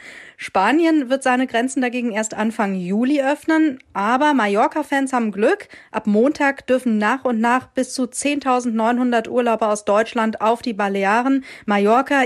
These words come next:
Ibiza, Menorca und Formentera wollen so den Ernstfall testen für den Sommerurlaub in Corona-Zeiten.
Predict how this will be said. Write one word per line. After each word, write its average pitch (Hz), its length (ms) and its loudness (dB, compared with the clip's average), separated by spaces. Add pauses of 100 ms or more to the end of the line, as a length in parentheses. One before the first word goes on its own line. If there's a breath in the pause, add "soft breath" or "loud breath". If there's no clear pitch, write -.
Ibiza, 254 480 2
Menorca 233 540 2
und 240 220 0
Formentera 240 880 0
wollen 220 260 2
so 226 180 0
den 226 260 -2
Ernstfall 233 560 0
testen 226 340 -4
für 226 100 -2
den 214 140 0
Sommerurlaub 220 540 2
in 220 140 0
Corona-Zeiten. 180 880 -2